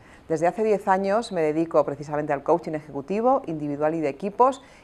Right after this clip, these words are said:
y también a la formación en habilidades directivas y consultoría de recursos humanos. Respecto a los objetivos de este módulo, en primer lugar me parece relevante que conozcáis claramente qué es coaching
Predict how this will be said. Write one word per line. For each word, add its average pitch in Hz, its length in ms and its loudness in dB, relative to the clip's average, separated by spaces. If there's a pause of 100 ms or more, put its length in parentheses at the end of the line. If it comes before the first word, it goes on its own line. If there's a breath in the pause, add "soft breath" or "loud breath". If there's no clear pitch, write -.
y 202 100 -4
también 170 440 4
a 165 80 4
la 156 80 6
formación 147 480 -2
en 156 100 -2
habilidades 147 520 -2
directivas 175 680 0 (240 soft breath)
y 180 100 -6
consultoría 147 720 -2
de 143 120 0
recursos 143 440 -8
humanos. 123 560 -6 (640)
Respecto 156 420 -2
a - 20 4
los 151 160 -2
objetivos 202 460 -4
de 220 80 -4
este 220 160 -8
módulo, 202 560 0
en 170 160 -4
primer 170 340 -2
lugar 190 280 4
me 175 100 -6
parece 165 380 0
relevante 170 580 0
que 160 80 -14
conozcáis 156 520 -4
claramente 165 680 0 (340 loud breath)
qué 220 80 4
es 208 100 0
coaching 185 440 4